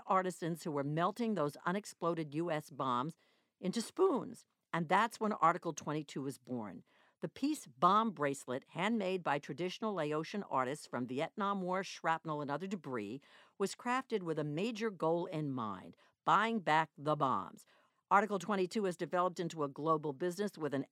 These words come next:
ever-evolving collection of jewelry and home goods sold in forty countries. So Elizabeth is here, and I'm very excited to meet and get to know you. Welcome, and thanks for joining me.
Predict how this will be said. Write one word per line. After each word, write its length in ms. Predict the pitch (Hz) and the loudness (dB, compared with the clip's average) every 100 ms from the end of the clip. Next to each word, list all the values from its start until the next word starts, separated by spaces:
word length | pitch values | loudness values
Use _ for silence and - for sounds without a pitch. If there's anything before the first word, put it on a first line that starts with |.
| - | 6
ever-evolving 960 | 208 220 240 - 165 160 165 170 175 170 | 6 6 0 -2 -4 0 2 2 0 -6
collection 520 | - 151 170 - 135 | -4 -4 -4 -4 -6
of 120 | 123 | -6
jewelry 420 | 123 214 233 214 | -4 -2 -2 -4
and 120 | - 151 | -4 -4
home 280 | 190 196 | -2 -2
goods 320 | 175 151 160 - - - - | 0 0 0 -4 -20 -20 -20
sold 400 | - 151 143 147 156 | -4 -2 -2 -4 -6
in 120 | 135 | -8
forty 420 | - 117 113 117 - | -6 -8 -6 -8 -10
countries. 680 | - 117 - 92 78 202 - _ _ _ - | -10 -10 -10 -14 -16 -18 -20 _ _ _ -4
So 320 | 185 156 147 - | 0 2 0 -2
Elizabeth 460 | 160 151 156 151 _ - | -6 -6 -8 -10 _ -12
is 180 | 151 - - | -12 -12 -8
here, 300 | 202 208 320 _ | -8 -8 -12 _
and 140 | - 143 | -10 -8
I'm 260 | 127 127 | -6 -8
very 240 | 127 135 131 | -6 -6 -6
excited 480 | - - 123 170 - | -10 -8 -6 -8 -6
to 180 | 135 127 _ _ | -6 -6 _ _
meet 160 | 151 170 | -6 -6
and 80 | 208 | -4
get 160 | 202 208 | -6 -6
to 100 | 214 | -4
know 180 | 208 269 | -4 -4
you. 160 | 277 | -4
Welcome, 360 | 156 226 - 185 | 2 2 2 -2
and 160 | 170 - | -2 -2
thanks 220 | 180 - | -2 -2
for 100 | 214 | -4
joining 460 | 202 226 381 440 | -2 -2 -2 -2
me. 260 | 143 110 - | -2 -2 -6